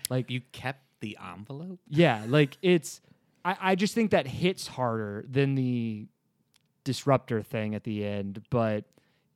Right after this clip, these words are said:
Speaker 1: uh, other than that, I think it, my only changes would just be what we've touched on of when you're, they're doing the misdirect. I wish it wasn't as cheating, but
Speaker 2: Yeah.
Speaker 1: I, I enjoyed the flashback and nonlinear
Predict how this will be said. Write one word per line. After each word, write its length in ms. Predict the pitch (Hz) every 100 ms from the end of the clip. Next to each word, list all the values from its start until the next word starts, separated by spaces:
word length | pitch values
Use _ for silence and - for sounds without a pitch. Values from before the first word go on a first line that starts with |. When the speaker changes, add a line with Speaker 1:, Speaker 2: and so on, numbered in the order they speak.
| _
Speaker 1:
uh, 20 | 135
other 500 | 127 120 123 165 170
than 120 | 151
that, 240 | 139 135
I 80 | 127
think 200 | 127 123
it, 160 | 123 135
my 240 | 123 123
only 280 | 123 127 120
changes 640 | - - 123 127 117 101
would 180 | 107 107
just 300 | 117 107 -
be 400 | 117 107 107 104
what 200 | 104 117
we've 180 | 110 104
touched 320 | - 113 -
on 180 | 110 107
of 180 | 104 95 _ _ -
when 160 | 120 123
you're, 160 | 117
they're 180 | 135 123
doing 260 | 113 139 135
the 80 | 120
misdirect. 680 | 127 123 123 113 107 101 -
I 120 | 131
wish 240 | 120 120
it 100 | 135
wasn't 520 | 113 117 117 117 120 123
as 320 | 110 104 -
cheating, 580 | - 127 120 131 160 160 _ _ _ _ _ _ _ _ -
but 480 | 135 120 110 - - _ -
Speaker 2:
Yeah. 60 | 139
Speaker 1:
I, 200 | 135 147
I 160 | 156 165
enjoyed 840 | 180 175 135 170 180 175 165 156
the 120 | 143 135
flashback 680 | - 143 131 - 135 123
and 120 | 123 117
nonlinear 800 | 113 113 113 110 107 107 104